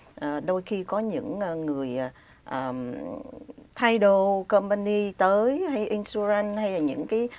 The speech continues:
ờm, văn phòng loan, những, hay hoặc những cái anh chị, à, à, anh chị em agent mà đi trước đó, họ có kinh nghiệm, họ truyền đạt lại, họ training cho mình,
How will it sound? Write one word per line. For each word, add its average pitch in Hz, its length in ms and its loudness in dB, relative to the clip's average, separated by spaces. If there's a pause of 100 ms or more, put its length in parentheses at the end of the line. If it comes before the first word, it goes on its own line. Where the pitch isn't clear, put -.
(200)
ờm, 160 340 0 (480)
văn 208 240 0
phòng 131 280 4
loan, 214 560 4
những, 151 240 -4 (260)
hay 202 120 0
hoặc 180 160 2
những 151 160 -2
cái - 120 -2
anh 185 180 -4
chị, 156 120 0 (380)
à, 151 320 0
à, 143 200 0
anh 202 160 2
chị 156 240 0
em 185 160 2
agent 175 560 -2
mà 139 80 -2
đi 160 240 -6
trước 233 260 -4
đó, 214 80 -2
họ 202 140 -6
có 185 120 -8
kinh 185 160 -12
nghiệm, 131 180 -6
họ 147 100 -6
truyền 131 300 -6
đạt 110 260 -8
lại, 117 260 -4
họ 151 100 -10
training 170 400 -6
cho 175 100 -8
mình, 156 200 -4